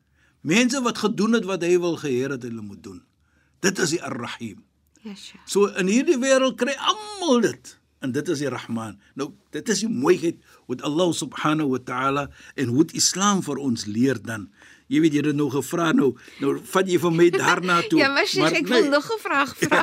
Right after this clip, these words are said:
Speaker 1: <laughs>
Speaker 2: voor dit, want dit maak vir my dink aan, baie keer in my werk ook dan, ehm, dan voel vrouens
Speaker 1: Ja.
Speaker 2: dat hulle g-, meer genadig moet wees,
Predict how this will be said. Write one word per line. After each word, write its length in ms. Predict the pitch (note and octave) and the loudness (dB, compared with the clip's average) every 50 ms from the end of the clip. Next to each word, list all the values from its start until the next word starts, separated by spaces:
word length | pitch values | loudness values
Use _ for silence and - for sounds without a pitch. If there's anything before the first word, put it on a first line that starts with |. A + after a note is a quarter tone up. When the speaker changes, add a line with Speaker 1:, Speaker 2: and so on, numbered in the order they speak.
| - - D#4 | 0 -2 -6
Speaker 1:
<laughs> 140 | - - | -6 -2
Speaker 2:
voor 180 | - G4 F#4+ C4+ | 0 0 0 2
dit, 160 | C4 A4+ - - - - - - - - - | 0 -2 -2 -2 -4 -4 -4 -4 -4 -2 0
want 140 | A4+ B4+ F4 | 0 2 2
dit 140 | F#4+ G4 F#4+ E4 | 2 0 2 2
maak 240 | D#4 D4 D#4+ D#4 | 2 2 2 0
vir 120 | - F#4 F#4 F#4 | -6 -8 -6 -4
my 80 | F4+ F4+ C#4 | -4 0 2
dink 240 | C#4+ D4 D4+ E4 F#4+ | 2 2 2 2 2
aan, 160 | E4+ D#4 D4 - - - - - _ | 0 0 0 -2 -8 -18 -18 -14 _
baie 240 | - C#4+ C#4+ E4 A4 A4+ - | 0 0 2 2 0 -2 -2
keer 240 | - F4+ E4 D4+ | 0 0 2 4
in 140 | D4 D#4 D4 C#4+ | 4 4 4 4
my 160 | D4 C#4+ B3 | 4 2 2
werk 360 | A#3 A3+ G#3+ A3 C4 - - | 2 0 0 0 0 0 -2
ook 180 | D4+ C4+ - - | -2 -2 -2 -4
dan, 300 | A3+ A3 G3+ G#3+ A3 G#3 - - - - - - _ - | -4 -2 0 0 -2 -4 -6 -16 -20 -20 -20 -20 _ -6
ehm, 400 | G#3+ G#3 F#3 F#3+ F3+ F3+ F#3 F#3 F3+ _ _ _ _ _ _ _ - - - _ _ _ _ _ _ _ _ _ _ _ _ _ | -6 -6 -4 -6 -8 -8 -8 -10 -12 _ _ _ _ _ _ _ -20 -20 -20 _ _ _ _ _ _ _ _ _ _ _ _ _
dan 560 | - G#3+ G3+ A3+ A3 A3 A3 A3 A3 G#3+ G#3 G#3 - _ _ - - _ | -14 -6 -2 -2 0 0 0 0 0 0 -2 -4 -8 _ _ -20 -20 _
voel 600 | - - - - G4 F4 E4+ E4+ D#4 D#4 D4 C#4+ | -18 -14 -8 -4 0 2 4 4 4 2 0 -4
vrouens 840 | C4+ - - - - E4 E4 E4 D#4 C4 A3 G3 F#3+ G3 G3+ - - - | -8 -12 -12 -8 -2 0 2 2 4 4 2 2 0 -2 0 0 0 0
Speaker 1:
Ja. 220 | B2+ A3+ A#3+ G3 | 0 0 0 0
Speaker 2:
dat 220 | G#3 - - - - _ _ _ _ _ _ | -2 -4 -10 -14 -14 _ _ _ _ _ _
hulle 280 | - A#3 B3 C4 C#4 C#4 | -2 0 0 2 0 0
g-, 140 | C4+ - - | -2 -4 -6
meer 280 | A3+ G#3+ G#3 G#3+ A3 A#3+ | -4 0 0 0 0 -2
genadig 640 | - - D4+ A#3+ G#3+ E3+ E3+ F3+ F#3 F#3+ G#3+ - - | -6 -6 -6 -4 -4 -4 -4 -6 -6 -8 -10 -10 -10
moet 180 | G#3+ G#3 G3 - | -12 -12 -10 -10
wees, 540 | F#3 F#3 F#3 F#3 F#3+ F#3+ G#3+ - - - | -8 -8 -6 -6 -6 -6 -4 -4 -6 -6